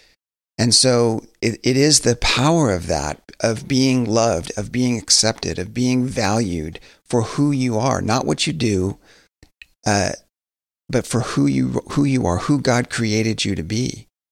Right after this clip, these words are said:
And I, because I think that's how God created us to thrive. I, I think when you go back to the garden and, and Adam and Eve were, they were naked and unashamed, I think that was both literal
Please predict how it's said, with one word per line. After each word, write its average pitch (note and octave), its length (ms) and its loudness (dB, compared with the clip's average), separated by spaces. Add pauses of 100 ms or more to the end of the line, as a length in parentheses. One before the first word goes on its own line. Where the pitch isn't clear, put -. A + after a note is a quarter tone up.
(800)
And A#2 420 0 (520)
I, A#2 80 2
because C#3+ 280 2
I D3+ 80 4
think D#3+ 180 2
that's D3+ 180 4
how D#3+ 120 2
God C#3+ 280 0
created B2+ 380 0
us A#2 120 4
to G#2 100 -2
thrive. D#3+ 520 -2
I, G#2 180 0
I A2+ 60 -2
think C#3+ 240 0
when B2+ 100 2
you B2 60 2
go A#2+ 140 2
back C#3+ 200 0
to - 100 0
the A2+ 80 0
garden A#2+ 380 0
and, G2 220 -2 (500)
and G#2+ 200 0
Adam B2+ 240 4
and A#2 100 2
Eve B2 280 2
were, G#2+ 280 0
they A2 180 -2
were G#2+ 120 2
naked A2+ 340 0
and G#2 120 0
unashamed, G2 580 0
I - 80 -2
think B2+ 180 0
that G#2 160 2
was G#2 120 -2
both G#2+ 260 0
literal A2 500 2